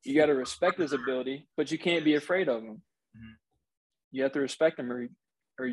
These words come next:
Speaker 1: you're just gonna shut down. It's not gonna be good for you. Same thing happens in life. You know what I'm saying? I think that's pure confidence, is respect without fear.
Speaker 2: Yeah, 'cause it's like, I mean, okay, let's take this for example, bro. You know how many times I've played Stetson one-on-one?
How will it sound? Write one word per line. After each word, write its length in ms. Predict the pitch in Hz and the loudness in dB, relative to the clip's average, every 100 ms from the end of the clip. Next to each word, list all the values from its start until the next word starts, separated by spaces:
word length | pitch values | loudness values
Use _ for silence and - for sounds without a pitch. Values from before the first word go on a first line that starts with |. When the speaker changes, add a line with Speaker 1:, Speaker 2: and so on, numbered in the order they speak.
| 120 - | -4 -2
Speaker 1:
you're 100 | 127 | 0
just 180 | 139 | 0
gonna 160 | - 127 | -2 -6
shut 220 | - - | -4 -2
down. 280 | 127 135 117 | 0 2 0
It's 120 | 110 | -2
not 120 | 117 | -6
gonna 100 | - | -4
be 120 | 98 107 | -4 4
good 220 | 135 139 | 4 4
for 180 | 117 92 | 0 -2
you. 120 | - - _ _ _ _ _ _ | -6 -12 _ _ _ _ _ _
Same 220 | - 135 | 2 2
thing 160 | 160 151 | 4 4
happens 320 | 151 151 139 | 4 4 2
in 100 | 123 | 2
life. 380 | 120 143 110 - _ _ _ _ - | 4 4 4 -6 _ _ _ _ -16
You 100 | 101 | -10
know 60 | 110 | -8
what 80 | 113 | -8
I'm 100 | 110 | -10
saying? 320 | 113 113 123 - _ _ _ _ - | -8 -6 -6 -8 _ _ _ _ -12
I 60 | 123 | -4
think 200 | 123 120 | 0 2
that's 140 | 120 | 2
pure 200 | - 120 | 2 0
confidence, 640 | - 123 120 123 113 98 | 4 2 4 0 -2 -4
is 120 | 110 95 | -6 -6
respect 360 | - 113 - - | -6 -4 -4 -2
without 180 | 82 | -2
fear. 360 | - 110 98 - _ _ _ _ _ | 0 0 0 -4 _ _ _ _ _
Speaker 2:
Yeah, 260 | 131 127 113 | -4 -2 -2
'cause 240 | - 127 | -4 -6
it's 160 | 123 123 | -6 -2
like, 320 | 120 107 - _ _ _ _ - | -2 -2 -10 _ _ _ _ -6
I 100 | 139 | -4
mean, 120 | 147 - - | -4 -4 -2
okay, 360 | 180 170 120 - | 0 2 0 0
let's 200 | 214 247 | 0 2
take 200 | 254 220 | 0 2
this 160 | 214 214 | 0 0
for 100 | 151 | -2
example, 360 | 120 113 - - | -2 -6 -8 -6
bro. 120 | 117 | -6
You 100 | 147 | -2
know 80 | 220 | 0
how 80 | 269 | 0
many 120 | 262 | 0
times 300 | 240 226 220 | 0 0 0
I've 300 | - - - | 0 -2 -4
played 340 | - 113 123 127 | -8 -4 -4 -4
Stetson 400 | - 135 143 139 | -6 -6 -6 -8
one-on-one? 560 | 143 139 139 147 156 | -4 -4 -4 -8 -10